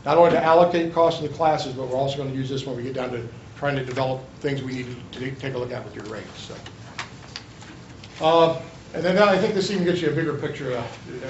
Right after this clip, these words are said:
answer to your question earlier. Uh, you know, for two thousand seventeen, your demand-related costs are about sixty-four percent, or roughly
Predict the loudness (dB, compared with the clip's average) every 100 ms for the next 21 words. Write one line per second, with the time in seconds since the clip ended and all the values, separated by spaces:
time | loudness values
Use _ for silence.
0 | -6 -4 -4 -6 -8 -4 -4 -4 -4 -4
1 | -4 -4 -6 -8 -10 -14 -18 -18 -16 -14
2 | -10 -6 -4 -6 -4 4 8 8 6 6
3 | 4 4 2 2 2 0 -4 -10 -14 -12
4 | -6 -4 -2 2 4 6 6 6 6 4
5 | 2 4 4 2 -2 -2 -2 -2 -4 -6
6 | -10 -16 -8 -6 -4 -6 0 2 2 -2
7 | -6 -6 -4 -4 -4